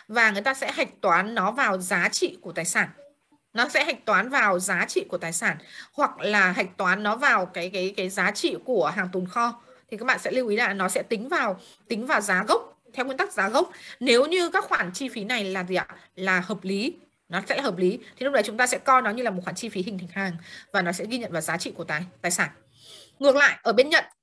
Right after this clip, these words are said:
thì các em nhìn thấy là, à, do chúng ta trực tiếp đứng ra nhập khẩu hàng, cho nên đấy là, đây là cái đối tượng phải tiến hành kê khai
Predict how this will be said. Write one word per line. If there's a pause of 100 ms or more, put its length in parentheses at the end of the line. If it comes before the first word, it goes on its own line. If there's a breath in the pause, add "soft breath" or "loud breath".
(180)
thì
các
em
nhìn
thấy
là,
à, (180 loud breath)
do
chúng
ta (180)
trực (100)
tiếp (100)
đứng
ra
nhập
khẩu
hàng, (440)
cho
nên (280)
đấy
là, (220)
đây
là
cái
đối
tượng (260 loud breath)
phải
tiến
hành
kê
khai